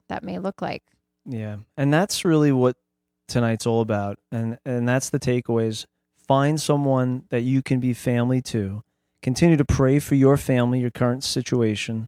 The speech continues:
Speaker 1: Mm-hmm.
Speaker 2: and pray that God will continue to bring people into your life to become family, but also be that brother, be that sister, that aunt, that uncle, that father, that mother to someone today.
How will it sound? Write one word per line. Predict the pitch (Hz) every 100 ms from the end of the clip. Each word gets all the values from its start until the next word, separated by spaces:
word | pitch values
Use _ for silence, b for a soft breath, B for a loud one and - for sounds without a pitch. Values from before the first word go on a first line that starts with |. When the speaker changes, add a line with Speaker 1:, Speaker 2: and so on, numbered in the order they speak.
| -
Speaker 1:
Mm-hmm. | 196 185 165 170
Speaker 2:
and | 120 113
pray | 139 135
that | 135
God | 127 127 131 139
will | 120
continue | 123 113 135 127
to | 123
bring | 123 127 135 135 143
people | 139 127
into | 123 -
your | 127
life | 120 120 135 - - _ _ _ _ _ _
to | -
become | 127 - 147 151
family, | - 110 110 113 113 - _ _
but | 131
also | 131 131 - 120 110 - _ _ _ -
be | 135
that | 135 135 135
brother, | 131 123 123 117
be | 123 123
that | 123 127
sister, | - 120 - 120 117 117 127
that | 120
aunt, | 127 117 123
that | 120 120
uncle, | 117 117 120 117 117 - _ _ _
that | 127 117
father, | - 113 110 117 120 120
that | 120
mother | 123 117 113 110 - _ _ _
to | -
someone | - 120 120 120
today. | 117 123 113 110 110